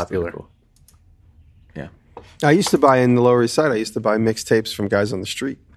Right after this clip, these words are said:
Speaker 3: So
Speaker 1: Hmm.
Speaker 3: I have a lot of mixtapes, like, D J tapes.
Speaker 1: Oh, cool.
Speaker 3: This guy's, like, walking down Saint Mark Street, guy's selling his, like, his mixtape, and I'm like, "Oh, I like that song, let me buy it." So I have a lot of those.
Speaker 1: That's cool.
Speaker 3: It's pretty cool.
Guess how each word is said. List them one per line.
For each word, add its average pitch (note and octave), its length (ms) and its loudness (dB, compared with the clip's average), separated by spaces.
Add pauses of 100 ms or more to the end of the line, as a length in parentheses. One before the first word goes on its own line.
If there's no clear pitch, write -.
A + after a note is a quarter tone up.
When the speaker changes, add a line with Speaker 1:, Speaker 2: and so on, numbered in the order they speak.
(480)
Speaker 3:
So D#3 140 -4
Speaker 1:
Hmm. - 40 -2
Speaker 3:
I B2 40 -4
have B2 160 -4
a G#2 60 -8
lot A#2 200 -4
of G#2+ 120 -6 (180)
mixtapes, A2+ 540 -8
like, G#2 160 -12
D A#2 120 -8
J A2+ 160 -8
tapes. - 500 -10 (600)
Speaker 1:
Oh, A#2 220 0
cool. A2 340 0
Speaker 3:
This - 140 -14
guy's, A2+ 260 -2
like, - 160 -4
walking A2+ 240 0
down G#2 140 0
Saint G#2 180 2
Mark A2 200 -6
Street, - 260 -10
guy's G#2+ 200 -8
selling G#2 280 -4
his, G2 120 -10
like, - 220 -16
his A2+ 140 -12
mixtape, G#2+ 580 -4
and A#2+ 160 -10
I'm B2+ 100 -14
like, A#2 160 -4
"Oh, C#3 40 2
I D3 80 2
like A#3+ 200 -4
that - 140 -8
song, A2 220 -2
let C3+ 80 -4
me E3 80 -6
buy D3 200 -8
it." - 80 -12
So - 220 -18 (260)
I - 640 -16
have C#3 100 -4
a - 20 -2
lot A#2 160 2
of G2+ 60 -6
those. - 380 -6 (640)
Speaker 1:
That's - 240 -12
cool. - 220 -8
Speaker 3:
It's G2+ 80 -12
pretty E3 220 -10
cool. - 160 -16